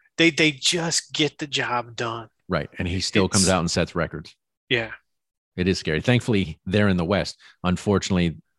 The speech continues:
Speaker 2: the road does go through Alabama for Florida this year in week three. We will be facing them at home.
Speaker 1: Yeah.
Speaker 2: I'm not sure it matters. <laughs>
Speaker 1: I don't think it does.
Speaker 2: Yeah.
Speaker 1: Um, yeah, I just, i-, if, I mean, i-, the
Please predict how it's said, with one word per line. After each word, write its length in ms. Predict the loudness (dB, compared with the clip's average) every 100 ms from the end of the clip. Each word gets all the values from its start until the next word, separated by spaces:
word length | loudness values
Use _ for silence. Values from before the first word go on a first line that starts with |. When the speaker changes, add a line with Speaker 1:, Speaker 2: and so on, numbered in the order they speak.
| _ -6
Speaker 2:
the 200 | -2 0
road 280 | 2 0 0
does 200 | -2 0
go 140 | -6
through 180 | -4 -2
Alabama 400 | 0 0 0 0
for 140 | -4
Florida 320 | -6 -6 -4 -4
this 200 | -4 -2
year 140 | 0
in 100 | 0
week 180 | -2 -2
three. 200 | 0 0
We 140 | 2 0
will 160 | 0
be 120 | -2
facing 380 | -4 -2 -2 -2
them 120 | -4 0
at 200 | 0 2
home. 80 | 2
Speaker 1:
Yeah. 200 | 2 -2 -6 -18 -20 -20 -20 _ -10
Speaker 2:
I'm 180 | -10 -10
not 160 | -14 -8
sure 260 | -8 -8 -12
it 100 | -12
matters. 580 | -14 -12 -14 -14 -14 -12 -10 -8 -2
<laughs> 140 | -2 0
Speaker 1:
I 140 | -2
don't 180 | -2 -10
think 360 | -10 -10 -10 -12
it 120 | -8
does. 460 | -6 -6 -6 -4 -2
Speaker 2:
Yeah. 300 | 0 -2 -6 -12 0
Speaker 1:
Um, 600 | 4 6 4 2 -6 -6
yeah, 240 | 2 4 6
I 140 | 4
just, 380 | 4 2 0 -4 -20 -20 -6
i-, 40 |
if, 600 | 0 2 4 4 2 0 _ _ _ _ _ -2
I 100 | 0
mean, 240 | 2 -2 -4
i-, 220 | -12 -12 -18 -4
the 300 | 0 0